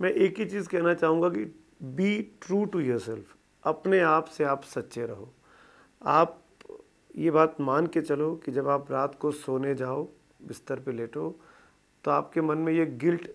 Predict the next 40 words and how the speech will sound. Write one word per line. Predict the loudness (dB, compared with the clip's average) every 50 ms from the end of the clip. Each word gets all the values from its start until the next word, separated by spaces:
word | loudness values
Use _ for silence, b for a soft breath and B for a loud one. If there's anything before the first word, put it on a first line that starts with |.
| -8
नहीं | -4 -2 0 0
होना | 0 0 0 -2 -4
चाहिए | -4 -4 -6 -4 -4 -6 -8
कि | -10 -8 -6 -4
आज | -4 -4 -4
आपने | -4 -6 -6 -6 -6 -6
कोई | -6 -6 -6 -6 -6 -6
गलत | -6 -6 -6 -8 -8 -10 -12
काम | -14 -14 -14 -14
किया | -14 -14 -14 -14 -14
है, | -16 -18 -20 _ b b b b b b b b _ -2
या | 0 0 2 0 -2 -4 -10 _ _ -6
आपको | -4 -4 -4 -4 -2 -2 0
नींद | 0 0 0 2 2 2 2
नहीं | 2 2 0 0 0
आ | -2 -2
रही | -2 -2 -2
है | -2
कि | -2 -4
मैंने | -4 -4 -4 -4 -4
फला | -4 -6 -6 -4 -2 -2
गलत | -2 -2 -4 -4 -6
काम | -6 -6 -6 -6 -6
किया | -6 -6 -6 -4
था | -2 -2 -2 -2 -4 B B B B B B
और | 0 2
अब | 2 2
मैं | 2 0 0
कल | 2 2 0 0
पकड़ा | 0 -2 -6 -6 -6 -8 -8
जाऊँगा। | -10 -10 -12 -14 -14 -16 -20 _ _ b b b b b b b b b b b b 0
वो | 0 2
बेचैनी | 2 2 4 4 4 4 4 4 4 6 6 6
नहीं | 6 4
होनी | 4 0 -2 -6
चाहिए। | -8 -8 -10 -12 -12 -12 -18 -20 -20 -20 b b b b b b b b b b -12 -6
अगर | -2 4 6 8
आप | 8 6 6 2 -14 -20 -20 -20 _ -20 _ _ _ _ _ _ _ _ -14
सच्चे | -6 -2 -2 -2 0 4 4 4
हैं | 6 4 2 -2 -6 -12